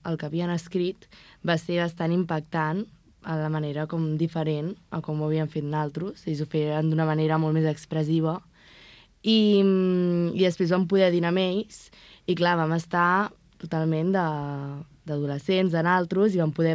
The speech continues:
parlar i compartir coses. I al final va estar molt bé, perquè vam veure, em, com es relacionava amb naltros, no?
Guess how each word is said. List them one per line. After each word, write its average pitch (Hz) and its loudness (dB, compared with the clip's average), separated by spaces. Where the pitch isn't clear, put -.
parlar 160 0
i 185 0
compartir 156 -4
coses. 160 -2
I 196 4
al 170 2
final 165 2
va 165 0
estar 185 0
molt 180 2
bé, 175 0
perquè 160 -4
vam 151 0
veure, 156 2
em, 160 0
com 160 -2
es 165 0
relacionava 160 0
amb 160 0
naltros, 160 0
no? 175 -2